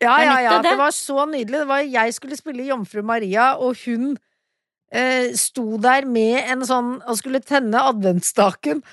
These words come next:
Speaker 2: Ja.
Speaker 1: og var oppi luggen sin med den adventsfyrstikken, og bare voff!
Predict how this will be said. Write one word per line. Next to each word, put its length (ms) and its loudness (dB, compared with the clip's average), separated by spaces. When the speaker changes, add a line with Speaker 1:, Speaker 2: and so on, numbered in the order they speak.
Speaker 2:
Ja. 140 0
Speaker 1:
og 240 2
var 240 4
oppi 560 -2
luggen 400 0
sin 320 -4
med 380 2
den 180 0
adventsfyrstikken, 1040 -2
og 120 -2
bare 180 4
voff! 540 -2